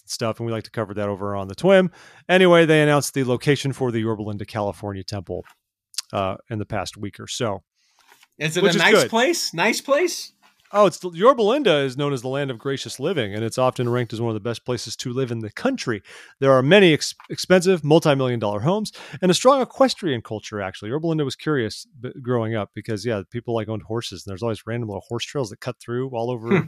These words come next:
Speaker 1: the ta-, all over the city. Anyway, I, I mostly care because I grew up in that area. That's my old home stake.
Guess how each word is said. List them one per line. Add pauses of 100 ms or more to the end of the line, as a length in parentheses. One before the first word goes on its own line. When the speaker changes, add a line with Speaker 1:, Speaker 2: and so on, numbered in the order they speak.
(140)
Speaker 1:
the
ta-,
all
over
the
city. (800)
Anyway,
I,
I
mostly
care
because
I
grew
up
in
that
area.
That's
my
old
home
stake.